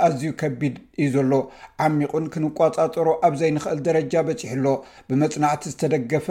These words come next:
ኣቐዲሙ ዝወሃብ መጠንቀቕታታት እውን ኣይተዋህበን። ንህዝቢ ትግራይ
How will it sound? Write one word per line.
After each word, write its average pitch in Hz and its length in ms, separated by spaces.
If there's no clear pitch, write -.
ኣቐዲሙ 151 560
ዝወሃብ 139 340
መጠንቀቕታታት 151 840
እውን 170 140
ኣይተዋህበን። 143 600
ንህዝቢ 165 340
ትግራይ 165 320